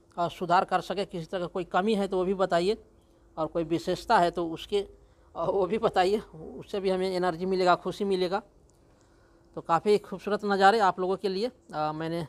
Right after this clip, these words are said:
कतर देश से हर तरह का वीडियो लाते रहता हूँ, और अगला बार मैं किसी और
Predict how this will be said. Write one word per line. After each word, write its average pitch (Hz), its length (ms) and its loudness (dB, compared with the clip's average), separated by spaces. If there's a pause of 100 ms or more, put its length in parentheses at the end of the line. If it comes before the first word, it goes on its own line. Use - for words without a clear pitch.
(580)
कतर 202 260 0
देश 214 200 2
से 220 80 -2
हर 196 100 4
तरह 202 200 -2
का 190 100 0
वीडियो 185 300 0
लाते 180 260 2
रहता 214 220 2
हूँ, 240 180 -4 (220)
और 160 280 -8 (2000)
अगला 190 340 6
बार 185 240 6
मैं 180 240 -2
किसी 202 260 -6
और 190 400 2